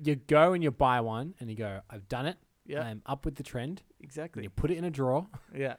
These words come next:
Speaker 1: and you never look at it again.
Speaker 2: Or you spin
Speaker 1: But
Speaker 2: it.
Speaker 1: you know that you have a fidget spinner.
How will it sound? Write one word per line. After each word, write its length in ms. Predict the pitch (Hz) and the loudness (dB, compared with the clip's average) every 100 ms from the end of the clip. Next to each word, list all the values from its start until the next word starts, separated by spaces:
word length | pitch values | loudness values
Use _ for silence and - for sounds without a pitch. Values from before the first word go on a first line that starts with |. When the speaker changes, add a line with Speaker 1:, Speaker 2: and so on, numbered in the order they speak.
| _ | _
Speaker 1:
and 80 | 104 | -14
you 60 | 101 | -12
never 280 | 104 131 135 | -6 -2 -2
look 160 | 135 | -2
at 60 | 135 | -2
it 80 | 123 | -4
again. 280 | 117 120 156 | -4 -4 -4
Speaker 2:
Or 80 | |
you 100 | 139 | -6
spin 240 | 170 - 381 | -4 -2 -2
Speaker 1:
But 80 | - | -4
Speaker 2:
it. 40 | - | -6
Speaker 1:
you 200 | 143 170 | -2 0
know 460 | 147 127 113 139 185 _ _ _ - | 2 2 0 -2 -6 _ _ _ -20
that 100 | - | -10
you 120 | 120 | -6
have 140 | 117 104 | -6 -8
a 60 | |
fidget 260 | 92 98 - | -12 -14 -16
spinner. 220 | - - | -20 -20